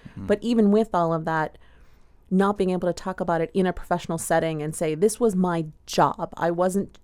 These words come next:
Speaker 2: an intern. I was a staff member who had a, a specific portfolio of responsibilities beyond what they would give a student. There was no
Speaker 1: Mm-hmm.
Speaker 2: one to back me up. It was just me, and I owned it." Again, would make me more competitive in job interviews. It gives you something more to talk about in essays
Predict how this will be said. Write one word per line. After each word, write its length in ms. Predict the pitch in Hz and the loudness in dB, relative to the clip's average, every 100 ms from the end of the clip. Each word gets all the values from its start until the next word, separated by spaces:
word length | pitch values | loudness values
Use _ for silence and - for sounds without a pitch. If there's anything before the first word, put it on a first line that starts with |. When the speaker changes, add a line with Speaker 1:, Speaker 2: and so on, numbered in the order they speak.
| - - | -20 -4
Speaker 2:
an 140 | 180 | -2
intern. 480 | 175 180 - 170 156 - | 0 0 0 -2 -2 -2
I 160 | 165 | -2
was 340 | 165 160 156 - - - - | 0 0 -2 -10 -20 -20 -10
a 60 | - | -8
staff 380 | - 190 190 | 0 0 0
member 240 | 190 170 165 | -2 -2 -2
who 160 | 165 | -2
had 220 | 165 160 165 | -2 -2 -2
a, 140 | 151 | -4
a 80 | - | -6
specific 560 | - - 170 202 180 139 | -8 -6 -2 0 -2 -2
portfolio 560 | 165 156 160 160 156 | -6 -4 -4 -2 -2
of 100 | 156 | -2
responsibilities 840 | 165 160 165 160 143 151 151 151 156 | -4 -6 -6 -8 -4 -4 -2 -4 -6
beyond 480 | 160 156 156 160 - | -4 -2 0 -2 -4
what 160 | 151 | -6
they 100 | - | -6
would 160 | 147 147 | -6 -6
give 160 | 147 139 | -6 -6
a 60 | |
student. 380 | - 160 175 214 | -8 -6 -4 -2
There 100 | 151 | -2
was 120 | 147 | -2
no 120 | 170 | -2
Speaker 1:
Mm-hmm. 80 | 165 | 0
Speaker 2:
one 120 | 160 | -2
to 60 | 147 | -4
back 340 | - 123 - | -4 -6 -4
me 140 | 175 151 | -8 -8
up. 180 | - - | -8 -8
It 60 | |
was 180 | 175 151 | -8 -8
just 400 | - 170 165 - | -4 -2 -2 -6
me, 260 | 165 147 170 | -8 -8 -10
and 120 | 151 - | -10 -4
I 140 | 175 165 | -2 0
owned 220 | 175 151 | -2 -2
it." 180 | 135 - - - - - - - - | -6 -8 -20 -20 -20 -20 -20 -16 -2
Again, 260 | 185 185 160 | 2 2 2
would 120 | 156 | 2
make 140 | 175 | 0
me 100 | - | 0
more 160 | 170 165 | 0 0
competitive 480 | - 165 156 143 143 | 0 0 0 0 -2
in 80 | 165 | 0
job 240 | 269 240 | 0 0
interviews. 460 | 226 208 202 196 151 | 0 0 0 0 -2
It 120 | 139 | -2
gives 200 | 170 160 | -4 -2
you 80 | 165 | -4
something 340 | - 165 165 | -4 -4 -4
more 160 | 160 156 | -4 -6
to 60 | |
talk 300 | - - - | -8 -10 -10
about 200 | 170 165 | -6 -6
in 180 | 170 196 | -8 -4
essays 640 | 190 - 180 170 175 - | -4 -2 0 0 -2 -8